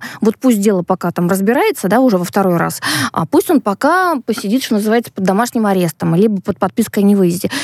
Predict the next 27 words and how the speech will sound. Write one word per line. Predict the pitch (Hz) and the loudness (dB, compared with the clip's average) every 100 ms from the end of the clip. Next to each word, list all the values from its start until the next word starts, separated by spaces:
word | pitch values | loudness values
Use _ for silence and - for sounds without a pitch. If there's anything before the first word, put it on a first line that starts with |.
| 262 | -2
И | 208 | 0
это | 277 285 | 2 0
звучит | 247 220 208 240 | -2 -2 -2 0
логично. | 240 233 214 - 175 | 2 2 0 -2 -6
Все-таки | - 214 214 190 - - 202 | -2 -2 -2 -8 -8 -4 -4
человек, | - 214 - | 0 -2 0
вот | 190 - | -4 -4
повторюсь, | - 208 214 214 | -8 -2 0 0
это | 185 185 | -2 0
не | 202 | 0
какой-то | 196 208 294 | 0 0 0
там | 190 180 254 - - | 0 -2 -4 -10 -6
и-, | 220 | -2
рецидивист | 240 240 214 214 220 202 - 165 | 2 2 0 2 2 2 0 0
известный, | 156 160 - 165 | 0 0 0 0
он | 220 254 | 2 2
был | 185 | 0
депутатом, | 165 247 269 180 165 165 165 | -2 -2 0 -2 -4 -4 -6
то | 196 170 | -4 -4
есть | - | 0
ему | 190 233 | 2 4
доверили | 214 185 175 170 | 4 2 2 2
власть, | 175 175 160 - - - | 2 0 -2 -8 -8 -4
он | - 247 | 2 4
был | 277 | 4
общественным | 226 - 247 233 226 | 2 -2 0 2 4
деятелем. | 190 - - - | 2 0 -2 -4